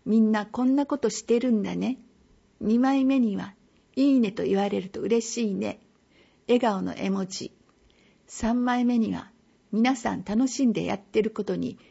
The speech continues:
地域づくりのヒントがあります」との感想が記載されています。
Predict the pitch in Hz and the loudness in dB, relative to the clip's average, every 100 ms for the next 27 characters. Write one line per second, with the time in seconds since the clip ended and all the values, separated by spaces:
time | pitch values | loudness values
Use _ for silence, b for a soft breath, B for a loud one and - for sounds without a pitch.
0 | b - 262 262 - 262 262 240 185 175 | b -8 -2 -2 0 -2 -2 -4 -4 -6
1 | - 254 247 180 165 - 180 180 170 - | -2 0 0 -2 -6 -6 -4 -6 -8 -14
2 | - _ b b b - 247 196 - 233 | -20 _ b b b -2 0 -2 -4 -2
3 | 233 226 226 214 247 302 - - 220 202 | -2 -2 -4 -2 -2 -6 -8 -6 -2 -2
4 | 196 196 190 190 180 170 160 - - | -2 -4 -4 -4 -6 -6 -12 -18 -20